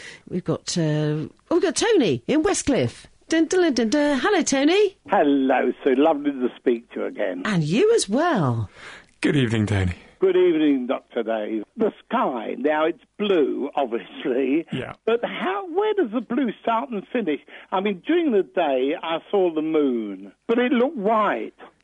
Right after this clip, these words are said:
Speaker 3: Yeah.
Speaker 2: In other words, uh, it didn't have a blue, you know, if it had been blue between here and the moon,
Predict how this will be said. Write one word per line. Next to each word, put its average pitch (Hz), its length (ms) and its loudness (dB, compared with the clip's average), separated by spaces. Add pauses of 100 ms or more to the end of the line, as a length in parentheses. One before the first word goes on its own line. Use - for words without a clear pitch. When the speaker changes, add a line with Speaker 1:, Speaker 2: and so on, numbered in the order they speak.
Speaker 3:
Yeah. 147 260 -4
Speaker 2:
In 202 160 -4
other 220 180 0
words, 165 320 2
uh, 202 320 0
it 202 280 -4
didn't 285 160 0
have 180 200 -2
a 175 80 0
blue, 190 540 0
you 226 80 -2
know, 202 140 2
if 180 160 0
it 311 80 0
had 202 80 -8
been 175 240 0
blue 185 260 2
between 156 500 0
here 180 220 2
and 151 140 -2
the 147 40 -2
moon, 135 540 -2